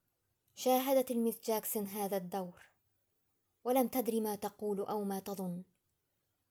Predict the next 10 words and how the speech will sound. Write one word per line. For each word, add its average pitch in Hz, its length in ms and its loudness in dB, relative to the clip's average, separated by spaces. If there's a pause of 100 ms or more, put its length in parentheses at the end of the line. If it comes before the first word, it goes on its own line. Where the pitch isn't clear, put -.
(140)
وفي 247 320 2
هذه 208 380 -2
اللحظة 190 460 -6 (840)
فتح 269 360 -4
الباب، 185 400 -4 (920)
ودخل 247 360 2
غريغوري 226 500 2
إيفانوفيتش 202 680 -4
والد 196 340 -2
ليزا 190 520 -6